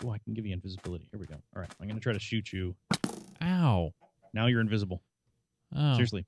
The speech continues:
Speaker 1: hit, go to third person mode. See? You're invisible.
Speaker 2: <laughs> With an arrow stuck in me. <laughs>
Speaker 1: And the wings. Yeah, you have the wings on still, too. Um, but, uh, yeah, I think you need quite a bit of speed before you can really use the,
Speaker 2: Yeah.
Speaker 1: the wings.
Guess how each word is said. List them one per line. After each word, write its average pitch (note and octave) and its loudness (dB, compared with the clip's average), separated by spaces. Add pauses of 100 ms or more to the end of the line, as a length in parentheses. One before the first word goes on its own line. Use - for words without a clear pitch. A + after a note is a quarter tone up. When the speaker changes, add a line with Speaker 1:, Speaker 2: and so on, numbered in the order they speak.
Speaker 1:
hit, - -8
go A#2+ 4
to A#2+ 4
third A#2 0
person A#2 0
mode. E2 -4 (1040)
See? F3 -8 (640)
You're F#2+ -10
invisible. F#2 -8 (320)
Speaker 2:
<laughs> D3+ 0
With D3+ 12
an D3+ 12
arrow D#3+ 12
stuck - 10
in F3+ 12
me. G#3 6
<laughs> - 6
Speaker 1:
And F3+ 10
the E3+ 10
wings. D#3 6
Yeah, A#2+ 2
you A2+ 2
have A2+ -2
the A2+ -6
wings A2+ 0
on G2+ -4
still, F2+ -12
too. F#2+ -10 (1500)
Um, C#3+ 6
but, C#3 4 (120)
uh, A#2+ 6 (1080)
yeah, D3 8
I E3 8
think F#3 4
you G#3+ 10
need E3+ 6
quite D#3 6
a D3 6
bit C#3 2
of A#2 2
speed B2 0
before G#2 -2
you G2+ -2
can G2 -4
really F#2+ -4
use F2+ -6
the, F2 -8
Speaker 2:
Yeah. G#2 8
Speaker 1:
the F#2 8
wings. F2 -6